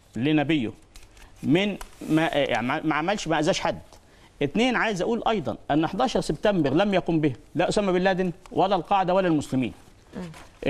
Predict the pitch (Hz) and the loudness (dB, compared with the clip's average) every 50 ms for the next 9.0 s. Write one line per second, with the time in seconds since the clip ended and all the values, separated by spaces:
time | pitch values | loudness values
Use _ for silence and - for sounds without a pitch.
0 | 135 131 - 131 131 127 139 135 131 135 151 151 151 170 196 185 175 165 160 147 | 0 0 0 0 0 0 0 0 0 0 2 2 0 0 0 0 2 2 2 2
1 | 135 175 196 196 156 - - 196 196 185 160 151 135 143 - - 156 165 190 185 | 2 2 2 2 2 2 2 0 2 2 2 2 2 0 0 0 2 2 2 4
2 | 175 165 151 - 190 202 208 202 185 175 175 170 - - 147 156 151 165 196 214 | 4 2 2 2 2 0 2 0 0 0 0 0 2 2 2 4 4 2 0 0
3 | 220 220 - - - - - - - 127 135 - 220 226 202 196 262 285 - 262 | 0 -2 -4 -6 -12 -20 -12 -6 -4 -2 0 0 2 2 2 2 2 4 4 4
4 | 233 202 180 185 185 165 - 180 165 165 - 247 240 294 269 240 226 208 208 214 | 2 2 2 0 0 0 0 0 0 0 0 0 0 2 2 2 2 2 2 2
5 | 262 262 269 220 - - 240 247 - - 190 - 277 294 285 277 311 - - 277 | 2 2 2 2 2 2 2 2 2 2 2 4 4 4 4 4 2 2 2 2
6 | 262 254 240 302 320 269 269 254 262 311 339 - 494 539 427 277 190 214 349 - | 2 2 0 -2 -2 0 2 4 4 4 4 4 4 4 4 4 4 4 2 2
7 | - 202 - 330 320 311 269 254 220 247 277 311 330 311 302 277 196 - 247 254 | 0 0 0 2 2 2 2 2 2 2 2 2 4 4 4 4 2 0 -2 0
8 | 254 262 294 320 311 - - 277 254 208 214 302 - 208 214 175 240 190 165 | 2 2 2 2 4 2 4 4 4 4 4 4 4 2 2 2 2 2 2